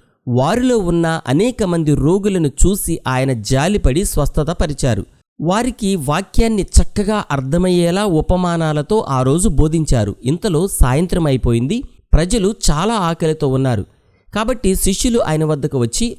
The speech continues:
"ప్రభువా, వీరు రొట్టెలను కొనుక్కోవడానికి వీరిని పంపేయండి."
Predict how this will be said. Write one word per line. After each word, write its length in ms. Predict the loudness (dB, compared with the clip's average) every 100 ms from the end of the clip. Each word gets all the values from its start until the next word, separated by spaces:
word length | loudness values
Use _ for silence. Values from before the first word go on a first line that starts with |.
| 0
"ప్రభువా, 400 | 2 2 0 -2 -10 _ _ _
వీరు 320 | 0 2 0 0
రొట్టెలను 480 | 0 0 -2 0
కొనుక్కోవడానికి 800 | 0 -2 -2 0 0 0 -2 -2
వీరిని 320 | 0 0 2 0
పంపేయండి." 720 | 0 2 2 2 2 0